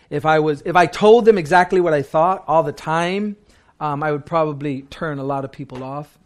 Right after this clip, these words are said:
So that's not a good thing. But what I love about Jesus is he's probably the most politically incorrect character that I've ever studied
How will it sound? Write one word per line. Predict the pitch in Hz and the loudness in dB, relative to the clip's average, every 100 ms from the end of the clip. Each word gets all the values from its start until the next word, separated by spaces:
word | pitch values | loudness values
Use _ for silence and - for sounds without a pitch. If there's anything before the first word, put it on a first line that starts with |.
| _ _ _ | _ _ _
So | - 139 | -10 -6
that's | 143 131 | -6 -8
not | 151 143 | -10 -8
a | |
good | 123 135 | -8 -10
thing. | 143 143 147 _ _ _ _ _ _ - | -10 -12 -12 _ _ _ _ _ _ -2
But | 175 | 2
what | 185 | 6
I | 185 | 8
love | 208 | 6
about | 233 208 175 | 6 4 0
Jesus | 147 208 190 175 | -4 -4 -4 -6
is | 160 139 | -6 -6
he's | 156 190 175 139 - - _ _ | -6 -6 -8 -10 -18 -20 _ _
probably | - 170 156 151 151 | -2 -2 -2 -6 -6
the | 147 147 | -6 -6
most | 156 165 - _ - | -4 -4 -8 _ -12
politically | 165 165 156 156 151 | -4 -4 -4 -6 -4
incorrect | 190 196 - 147 131 - _ _ _ _ _ _ - | -4 -6 -4 -6 -6 -16 _ _ _ _ _ _ -12
character | - 160 143 147 139 | -2 -2 -2 -6 -6
that | 135 | -6
I've | 135 135 | -6 -6
ever | 139 127 | -6 -8
studied | - - 160 139 127 120 | -12 -4 -4 -4 -8 -14